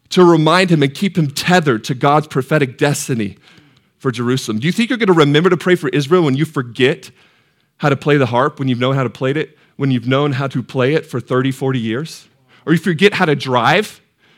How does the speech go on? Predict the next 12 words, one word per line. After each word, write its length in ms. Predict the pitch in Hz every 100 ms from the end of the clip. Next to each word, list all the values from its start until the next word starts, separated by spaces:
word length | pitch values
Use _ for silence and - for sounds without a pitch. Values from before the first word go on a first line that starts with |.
| _
Do 80 | -
you 20 |
think 120 | 165 185
you're 80 |
gonna 100 | 165
remember 340 | 147 139 143 156
to 80 | 151
pray 200 | 156 151
for 120 | 139
Jerusalem? 560 | 131 175 147 185 190 - _ _ _ _ _ _ _ _ _ _
"Oh, 100 | 139
it's, 160 | 147